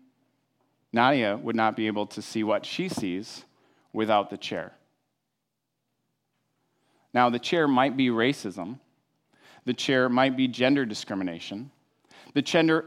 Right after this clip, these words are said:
the chair might be ethnic, um, selectivity. The chair might be age discrimination, but there are all chairs in our lives.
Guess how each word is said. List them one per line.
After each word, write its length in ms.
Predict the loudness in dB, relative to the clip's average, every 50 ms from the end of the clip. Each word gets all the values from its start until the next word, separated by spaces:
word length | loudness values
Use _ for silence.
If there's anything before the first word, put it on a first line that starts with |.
| -6 -16 -14
the 220 | -6 -2 0 0
chair 260 | 0 2 2 2 4 6
might 300 | 6 6 6 4 2 2
be 240 | 2 2 4 4 4
ethnic, 580 | 2 2 2 2 0 2 0 0 -4 -2 2
um, 440 | 4 6 6 6 6 4 2 0 -4 -8 -14 _ _ _ -18
selectivity. 920 | -10 -4 -2 2 4 4 2 2 0 -2 0 2 2 0 0 -2 -2 -2
The 120 | -2 -2
chair 400 | 0 2 2 4 4 4 2 -2 -6 -20 -16 -6 0
might 340 | 4 6 6 6 6 2 0
be 300 | 2 2 4 2 2 0
age 420 | 0 2 2 2 2 0 -2 -6 -4
discrimination, 880 | -4 -4 -4 -4 -6 -4 -4 -4 -4 -6 -8 -8 -8 -6 -6 -6 -6 -2 4
but 340 | 6 6 6 4 0 -10 -18 -20 _ _ _ _ _ _ _ _ _ _ _ _ _ _ _ _ -2
there 240 | 0 2 2 4
are 160 | 4 4 4 4
all 800 | 4 4 6 6 6 6 6 4 2 -2 -12 -20 _ _ _ _ _ _ _ _
chairs 760 | -8 -2 0 2 2 2 2 0 -4 -8 -12 -14 -18 -18 -20 -20 _ _ _ _ _ _ _ _ _ -4
in 140 | 0 0 2
our 120 | 2 2
lives. 540 | 4 2 2 2 0 -6 -14 -20 -20 -20